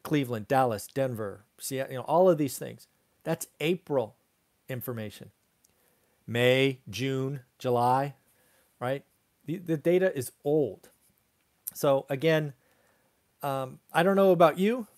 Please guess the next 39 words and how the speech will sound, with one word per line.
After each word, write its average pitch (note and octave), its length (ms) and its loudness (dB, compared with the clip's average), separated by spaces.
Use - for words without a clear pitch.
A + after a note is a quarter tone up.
but C#3+ 120 -2
what D3+ 160 4
I D3+ 160 6
am F3+ 120 4
seeing F3 320 0
in D3+ 140 0
my D3 140 2
market E3 600 -2
and C3+ 200 -4
many D#3 280 -2
other D3 200 0
markets D3+ 400 0
across C#3+ 340 0
the C3 100 -6
country, D3 360 -4
according C#3+ 380 -2
to C#3 60 -10
my C3 100 -2
students, C#3+ 420 -6
'cause A#2+ 220 -4
they're B2 140 -2
doing C3+ 340 -4
the B2+ 100 -2
work, C3 360 -2
is B2 160 -2
they D3+ 160 6
are E3 100 10
seeing D#3 340 -2
inventory D#3+ 640 2
pick, - 280 -6
pick - 180 -2
up. F#3+ 280 2
They're B2+ 120 0
seeing C3+ 280 -6
prices, C#3+ 540 2
some D#3+ 260 0
prices D3 480 0
get - 260 -4
whacked. D#3 420 -2